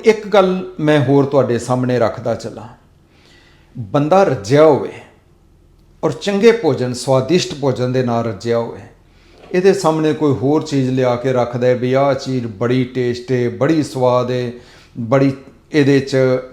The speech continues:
ਚੰਗੀਆਂ ਚੀਜ਼ਾਂ ਪਈਆਂ ਨੇ, ਸਿਹਤ ਨੂੰ ਚੰਗੀਆਂ ਨੇ, ਖਾ, ਤੇ ਬੰਦਾ ਕਹਿੰਦਾ ਹੈ, "ਨਹੀਂ," ਕਿਉਂਕਿ ਪਹਿਲਾਂ ਰੱਜਿਆ ਹੈ। ਤੇ ਜੇ ਕਿਧਰੇ ਭੁੱਖਾ ਹੋਵੇ, ਤੇ ਫਿਰ ਦੋ ਦਿਨ ਦਾ, ਚਾਰ ਦਿਨ ਦਾ ਬਾਸੀ ਭੋਜਨ ਪਿਆ,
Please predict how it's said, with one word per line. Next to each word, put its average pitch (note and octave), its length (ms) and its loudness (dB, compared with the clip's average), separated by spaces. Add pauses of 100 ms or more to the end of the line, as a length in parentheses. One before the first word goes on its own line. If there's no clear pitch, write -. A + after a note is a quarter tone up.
ਚੰਗੀਆਂ C#3+ 420 0
ਚੀਜ਼ਾਂ C3 360 0
ਪਈਆਂ C3 400 -2
ਨੇ, C3 160 -2
ਸਿਹਤ E3+ 440 -4
ਨੂੰ D#3+ 140 -4
ਚੰਗੀਆਂ B2+ 460 0
ਨੇ, B2 140 -4 (360)
ਖਾ, B2+ 460 -6 (840)
ਤੇ A#2+ 60 -2
ਬੰਦਾ A2+ 280 -4
ਕਹਿੰਦਾ B2 300 -6
ਹੈ, B2+ 80 -6
"ਨਹੀਂ," G#2+ 360 -12 (120)
ਕਿਉਂਕਿ C3 260 -4
ਪਹਿਲਾਂ D#3 400 -2
ਰੱਜਿਆ G#2+ 300 -10
ਹੈ। - 160 -20 (480)
ਤੇ B2 100 -2
ਜੇ A#2+ 200 -2
ਕਿਧਰੇ C#3+ 260 0
ਭੁੱਖਾ C3 440 -4
ਹੋਵੇ, C#3 320 2 (640)
ਤੇ C3+ 80 -2
ਫਿਰ C3+ 200 -2
ਦੋ B2 480 -2
ਦਿਨ C#3+ 220 0
ਦਾ, B2 160 2
ਚਾਰ B2 360 0
ਦਿਨ A#2+ 220 -2
ਦਾ A#2 220 -10 (760)
ਬਾਸੀ B2+ 580 0
ਭੋਜਨ B2+ 400 2
ਪਿਆ, A#2 360 -2